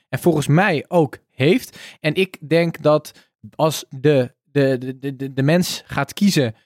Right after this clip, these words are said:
dat wij een goede campagnevoerder gaan kiezen en niet per se een goede bestuurder. En daarnaast denk ik dat de mensen die nu in de politiek zitten op, eh, op, op, op gemeentelijk niveau,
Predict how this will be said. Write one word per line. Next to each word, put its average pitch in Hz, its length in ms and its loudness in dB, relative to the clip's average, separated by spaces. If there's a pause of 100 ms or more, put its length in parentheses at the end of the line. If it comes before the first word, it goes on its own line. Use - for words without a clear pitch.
dat 139 140 -2
wij 139 320 0
een 131 120 0
goede 160 360 4
campagnevoerder 185 760 2
gaan 185 160 -2
kiezen 214 280 0
en 156 60 2
niet 151 160 2
per 160 200 2
se 151 100 -2
een 131 140 -2
goede 180 320 2
bestuurder. 160 500 2 (320)
En 156 100 -2
daarnaast 160 280 0
denk 160 200 2
ik 165 120 -4
dat 160 100 0
de 151 60 -2
mensen 160 340 2
die 139 140 0
nu 143 440 6 (320)
in 143 380 0 (280)
de 143 120 -2
politiek 156 460 2
zitten 120 520 -2
op, - 180 -8
eh, 139 140 2
op, 139 140 -4
op, 135 160 -10
op 143 140 -14
gemeentelijk 143 460 0
niveau, 151 460 2